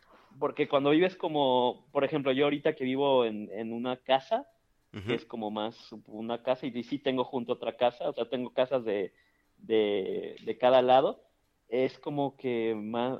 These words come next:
Speaker 1: o sea, lo siento como que, pues, casi nadie se mete con nadie, nadie, o sea, y no es un condominio, entonces realmente no tenemos como, como cosas que ver en, en común, y es como cada quien en su trip.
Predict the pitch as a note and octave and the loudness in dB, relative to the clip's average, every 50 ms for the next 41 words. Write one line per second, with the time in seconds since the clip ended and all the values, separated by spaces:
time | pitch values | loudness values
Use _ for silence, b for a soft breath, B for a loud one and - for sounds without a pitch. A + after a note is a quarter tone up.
0 | - - D#2+ A#2 - - C3+ A2+ G2+ F2+ G2+ A#2+ A#2 - - C3 B2+ B2 D3+ - | -10 -14 -18 -18 -8 -4 -4 -4 -4 -4 -8 -10 -10 -8 -8 -8 -6 -6 -6 -6
1 | - A#2+ A#2+ A#2 - B2 A2 G#2+ G#2+ G#2 _ - A#2 A#2 - _ - C3 - - | -4 -4 -4 -4 -4 -2 -2 -2 -2 -2 _ -14 -16 -16 -14 _ -8 -8 -8 -8
2 | C3+ B2+ _ _ _ _ - B2 B2+ B2+ C3+ C#3 C#3 C3+ C3+ - C3 B2 B2+ C3+ | -20 -20 _ _ _ _ -8 -4 -2 -2 -2 -2 -2 -6 -8 -10 -12 -10 -10 -12
3 | C3 - C3+ C3 _ - A#2 A2+ A#2 B2+ C3+ C#3+ C#3 C#3+ C#3+ D3 D3 C#3+ C3 B2+ | -12 -12 -14 -14 _ -14 -14 -10 -8 -6 -6 -6 -6 -6 -4 -4 -4 -4 -4 -6
4 | B2 B2 B2 B2+ B2 A#2 A#2+ - - B2+ A#2 A#2 G#2 F#2+ - _ _ _ _ _ | -8 -6 -6 -6 -6 -6 -8 -8 -2 0 2 2 2 0 -2 _ _ _ _ _
5 | _ _ - C3 C3 C#3 C#3 C#3 D3+ C3+ B2+ - B2+ A#2+ A#2 A#2+ A2+ C3 D3 D#3+ | _ _ -4 0 2 2 2 2 -2 -6 0 0 0 0 0 -4 -4 -6 -4 -4
6 | D#3+ D#3+ D#3+ D#3 D#3 D3 D3 C#3+ C3+ C3+ - C#3+ C3+ - - - - _ _ _ | -4 -4 -4 -4 -6 -4 -4 -4 -6 -2 -2 -4 -4 -4 -8 -20 -20 _ _ _
7 | _ _ - C3+ C3+ B2+ B2+ C3 C3 C3 - C3 C3 B2+ C3 C#3+ B2 B2+ B2+ C3 | _ _ 0 4 4 4 4 2 -2 -2 -2 -4 -4 -2 -2 -2 -2 -2 -2 -2
8 | B2+ - - B2 A2+ A2 G#2+ A2 A2+ G2 G#2+ - b b b b b b b b | -4 -6 -10 -10 -6 -4 -2 -2 -2 -4 -6 -10 b b b b b b b b
9 | b - B2+ A#2+ A#2+ A#2 - C#3 C3 - D3+ C3+ - - - B2 A2+ A#2+ B2 B2 | b -6 -4 -2 -2 0 2 2 2 4 4 2 2 0 0 2 6 8 8 8
10 | B2 A#2+ A#2+ A#2 - - A#2+ A2+ A2 - - A2 A#2+ D3 E3 E3+ E3+ E3 E3+ F3 | 8 6 4 2 -6 -6 -8 -8 -8 -6 -6 -4 0 2 2 4 4 2 0 -2
11 | E3+ E3+ E3+ E3+ _ - A#2 A#2 A2 A2+ A#2 A#2 - - B2+ A#2+ A#2 A2 _ - | -4 -6 -8 -12 _ -8 -4 -2 2 2 0 0 0 -8 -6 -6 -6 -6 _ 4
12 | A#2 A#2 A#2+ A#2+ A#2+ - A#2+ A#2 A#2 A#2 - - A#2+ - _ - A#2 A2+ - _ | 6 6 6 6 2 0 -4 -4 -4 -6 -8 -16 -20 -18 _ -4 -4 -4 -4 _